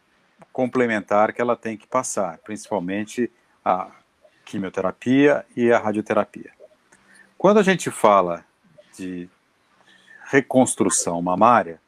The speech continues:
a gente poderia dividir a reconstrução em dois grandes grupos. As reconstruções que são feitas com implantes, ou os aloplásticos, que a gente chama na medicina, ou as reconstruções que são feitas com tecidos da própria pessoa,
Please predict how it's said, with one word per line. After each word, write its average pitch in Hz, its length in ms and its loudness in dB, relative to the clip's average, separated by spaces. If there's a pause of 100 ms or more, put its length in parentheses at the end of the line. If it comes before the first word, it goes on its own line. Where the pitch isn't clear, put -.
(560)
a 98 80 -6
gente 107 220 -10
poderia 110 420 -4
dividir 98 440 -6
a 90 60 -2
reconstrução 95 800 -6 (500)
em 110 200 -4
dois 117 300 4
grandes 107 380 -2
grupos. - 540 -18 (540)
As - 140 -4
reconstruções 107 580 -6
que - 80 -18
são 104 200 -4
feitas 98 420 -6
com 85 300 -12 (380)
implantes, 123 640 2
ou 87 180 -4
os 82 140 -6
aloplásticos, 101 800 -2
que - 60 -18
a 85 40 -16
gente 87 180 -20
chama 95 280 -12
na 87 100 -10
medicina, 120 640 -4 (640)
ou 143 180 6
as 147 120 0
reconstruções 127 720 -6
que - 60 -14
são 139 200 -6
feitas 120 420 -6
com 123 260 -8
tecidos 135 760 -4
da 98 140 0
própria - 360 -4
pessoa, 131 540 -4